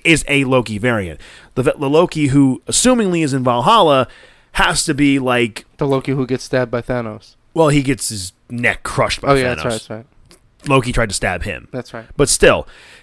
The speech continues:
Speaker 1: uh, you have to assume he's there and everything, which leading to, like, whenever Chris Hemsworth is done playing Thor, there can be, like, this really sweet moment where he goes to Valhalla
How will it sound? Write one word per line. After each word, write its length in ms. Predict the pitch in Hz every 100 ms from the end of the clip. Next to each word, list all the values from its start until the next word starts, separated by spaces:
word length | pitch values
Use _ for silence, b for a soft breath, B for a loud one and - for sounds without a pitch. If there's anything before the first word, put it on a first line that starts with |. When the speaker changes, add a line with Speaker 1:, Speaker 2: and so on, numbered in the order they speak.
| B -
Speaker 1:
uh, 80 | 151 -
you 160 | 185
have 100 | 202
to 80 | 196
assume 240 | 175 180
he's 160 | 147 113
there 320 | 185 220 202
and 120 | 190
everything, 500 | 185 175 - 180 165 -
which 480 | - 160 160 - - - _ _
leading 320 | 147 180 185 165
to, 160 | 170
like, 260 | 151 151 127
whenever 320 | 139 147 139
Chris 240 | - 147
Hemsworth 400 | - 139 123 135 -
is 240 | 143 139 107
done 400 | 98 131 131 131
playing 360 | 139 127 123
Thor, 420 | - 117 117 131
there 160 | 127 120
can 140 | -
be, 100 | 123
like, 160 | 127 123
this 180 | 117 -
really 220 | 120 120
sweet 380 | - - 123 127
moment 380 | 117 117 123 113
where 120 | 113
he 120 | 107
goes 320 | 107 117 120
to 80 | -
Valhalla 720 | 110 107 101 113 113 117 117